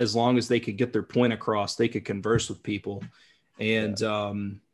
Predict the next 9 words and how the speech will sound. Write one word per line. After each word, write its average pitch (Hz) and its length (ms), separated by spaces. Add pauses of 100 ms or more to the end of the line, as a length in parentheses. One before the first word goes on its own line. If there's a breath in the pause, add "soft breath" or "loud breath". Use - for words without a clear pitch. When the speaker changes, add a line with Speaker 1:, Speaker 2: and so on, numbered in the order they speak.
(100)
Speaker 1:
you 120 120
know, 117 160
Moses 113 880 (1500)
did 139 160
a 160 40
lot. 156 260
And 143 80
I, 147 440
I, 254 300